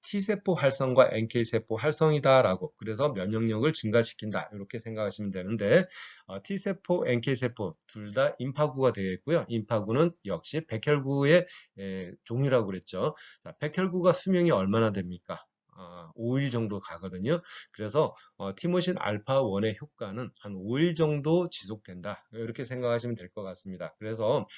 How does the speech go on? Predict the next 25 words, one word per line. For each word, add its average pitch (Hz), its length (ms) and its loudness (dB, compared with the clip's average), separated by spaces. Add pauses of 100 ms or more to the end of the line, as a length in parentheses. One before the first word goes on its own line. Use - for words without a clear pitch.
(300)
티모신 185 400 -2
알파 107 400 -2
원, 110 240 2
티모신 151 420 0
주사를 113 320 -2
한번 113 300 -2
맞고 107 280 -8
나면 104 360 -4 (260)
적어도 110 640 -4 (260)
한 117 180 -10
오 113 240 4
일 196 140 6
정도는, 139 680 0 (360)
어, 87 360 -12
코로나 127 400 0
바이러스에 101 560 -2
대한 107 340 2 (160)
예방 95 360 -2
효과가 113 400 4
있지 156 340 0
않을까 - 520 -4
그렇게 95 260 -16
추정을 107 400 -8
하는 131 300 -6
것이죠. 107 440 -4